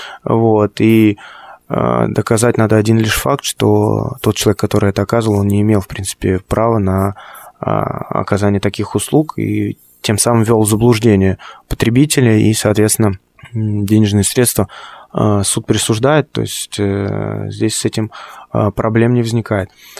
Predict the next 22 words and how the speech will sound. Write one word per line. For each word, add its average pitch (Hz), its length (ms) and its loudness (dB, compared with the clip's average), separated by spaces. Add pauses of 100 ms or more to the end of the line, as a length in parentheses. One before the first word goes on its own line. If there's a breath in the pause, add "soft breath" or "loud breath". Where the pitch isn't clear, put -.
(140 loud breath)
Но 165 320 2
случаев 160 400 0
таких 127 320 -2
много. 107 260 2
Ну, 131 100 2
я 143 100 4
думаю, 117 840 4 (160)
кто - 180 -2
активно, 127 320 2
да, 110 120 2
пользуется 110 480 0
соцсетями, - 840 0
везде 117 300 2
эти 110 200 0
вот 107 200 -2
раскидывают 110 720 -2 (340 loud breath)
объявления 117 540 2
о - 20 2
том, 107 160 -2
что - 140 -4
щас 110 220 -2
проверка 113 600 0